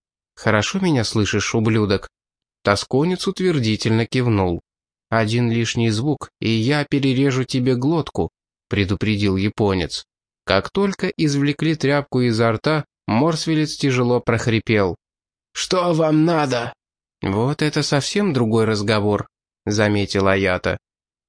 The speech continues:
«Слышал когда-нибудь о Канзорском кресте?» Брук удивленно посмотрел на воина. Подобного вопроса он никак не ожидал. Только сейчас Храброву удалось разглядеть оливийца.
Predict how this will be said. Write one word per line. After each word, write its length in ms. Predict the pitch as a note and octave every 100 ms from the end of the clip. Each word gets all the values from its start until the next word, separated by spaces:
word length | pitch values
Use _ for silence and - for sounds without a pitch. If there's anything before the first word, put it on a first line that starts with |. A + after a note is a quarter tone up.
| _
«Слышал 460 | - D3+ G3+ C3+ A2+
когда-нибудь 720 | A2+ A2 D3+ F3 G#2 G2+ G2
о 40 |
Канзорском 680 | - G#2 G#2 A2 - B2 A2+
кресте?» 560 | C3+ C#3+ - A#2 F#2+ - _ _ _ _ -
Брук 500 | F2 A2 E3 D3+ -
удивленно 600 | G2+ G#2 G#2 C3 F3 E3+ -
посмотрел 580 | D#3+ E3+ D#3 D3+ D3+
на 180 | D3 D3
воина. 560 | C#3+ C#3 G#2 F#2+ E2 - _ _ _ _ _
Подобного 580 | F2+ F#2 A2 A2 G#2 G#2
вопроса 680 | G2+ F#2 A#2 C#3 - F2
он 260 | E2 F#2+ G#2+
никак 380 | A2+ A2+ A2 A#2
не 100 | A2+
ожидал. 640 | A2+ G#2+ B2+ D3+ A#2+ - _ _ _ _ _ _ -
Только 320 | E3 F#3+ F3+
сейчас 540 | - D#3+ F#3+ F#3 -
Храброву 760 | - - G#2+ G2+ A#2 F3 D#3+ -
удалось 540 | D3 C3 B2 C#3+ C#3
разглядеть 720 | B2+ B2+ B2 C#3 C3+ D#3 B2+
оливийца. 720 | G#2 G#2 A2 G#2 F2 - -